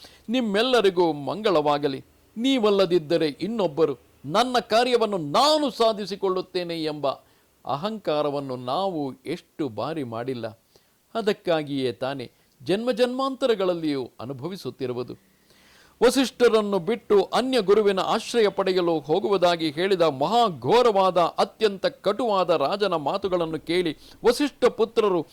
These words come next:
ಪರಮ ಕ್ರುದ್ಧರಾಗಿ, 'ನಿನಗೆ ಚಂಡಾಲತ್ವವು ಬರಲಿ' ಎಂದು ರಾಜನನ್ನು ಶಪಿಸಿ ತಮ್ಮ ಆಶ್ರಮಗಳಿಗೆ ತೆರಳಿದರು. ರಾತ್ರಿಯು ಕಳೆಯುತ್ತಿದ್ದಂತೆಯೇ ವಸಿಷ್ಠ ಪುತ್ರರ ಶಾಪದ ಪ್ರಭಾವದಿಂದಾಗಿ ರಾಜನಿಗೆ ಚಂಡಾಲತ್ವವು ಉಂಟಾಗಿತು.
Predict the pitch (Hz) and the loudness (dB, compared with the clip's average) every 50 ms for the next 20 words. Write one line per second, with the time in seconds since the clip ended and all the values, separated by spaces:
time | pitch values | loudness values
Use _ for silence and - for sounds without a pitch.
0 | - - _ _ _ - 254 285 311 302 294 277 233 - - - 254 277 202 156 | -20 -20 _ _ _ 2 4 4 4 4 4 2 0 0 -2 0 0 0 0 2
1 | 165 226 240 247 240 226 202 214 190 160 - - - - 196 233 294 294 302 294 | 2 2 4 4 2 0 0 -2 -6 -6 -8 -12 -14 -6 -2 0 0 2 2 2
2 | 262 240 - - _ - 254 269 294 302 285 277 262 254 254 247 247 - - - | 2 0 0 -2 _ 2 2 2 4 4 4 4 6 6 6 4 2 2 2 2
3 | - 240 226 208 220 208 202 175 143 175 208 240 247 233 214 208 202 196 196 190 | 4 4 6 8 8 6 6 6 4 2 4 4 4 4 4 2 0 0 0 -2
4 | 185 185 175 185 175 165 160 147 143 147 170 226 240 190 196 190 180 175 170 165 | -2 -2 -2 0 2 2 2 2 2 2 2 0 0 0 0 0 0 -2 -4 -4
5 | 160 156 143 - - 160 156 - 220 180 - 175 165 147 131 - - - - - | -6 -8 -6 -6 -4 -4 -4 -4 -6 -6 -4 -4 -4 -4 -4 -8 -12 -20 -20 -10
6 | - - 226 233 226 214 196 175 143 - - 156 214 247 220 - - 214 202 190 | -2 2 2 2 2 2 0 0 0 0 0 0 0 0 -2 -4 -4 -2 0 0
7 | 175 165 160 160 160 151 139 147 139 135 127 - - 123 139 165 160 143 139 131 | 0 2 2 2 0 0 -2 -2 -2 -2 -2 -2 -2 -2 -2 -2 -2 -2 -4 -4
8 | 120 117 _ _ _ _ _ _ _ _ _ - - 185 202 202 196 - - 196 | -6 -6 _ _ _ _ _ _ _ _ _ -2 2 4 6 6 4 2 0 0
9 | 185 175 170 165 160 151 - - 143 175 220 233 196 170 - - 165 151 143 170 | 2 2 4 2 2 0 0 0 0 2 2 2 0 0 0 -2 -2 0 2 0
10 | 165 160 - 165 160 156 151 143 135 170 - - 262 226 - - 208 190 - - | 0 2 0 -2 0 2 2 2 2 0 0 0 -4 -4 -2 0 0 0 0 0
11 | 202 202 - 208 196 185 170 160 151 - - 156 202 233 220 214 190 165 160 151 | -2 -2 0 2 2 2 4 2 0 0 0 0 0 0 0 0 2 2 2 0
12 | - 147 135 127 127 156 208 226 214 165 170 170 165 156 160 156 156 147 151 143 | 0 -2 -2 -2 0 2 2 2 2 0 -2 -2 0 0 0 0 0 0 -2 -2
13 | 135 127 147 190 208 202 202 165 160 143 151 139 131 123 - - 156 180 226 214 | 0 0 0 0 0 -2 -2 -4 -4 -2 -2 -2 -2 -2 -2 -4 -4 -2 0 2
14 | 202 170 156 151 147 139 - - 139 139 135 135 127 120 131 160 - 151 135 135 | 2 2 4 2 0 -2 -2 -4 -4 -2 0 -2 -2 -2 -6 -4 0 0 0 0
15 | 139 135 - 120 120 | 0 -4 -8 -12 -18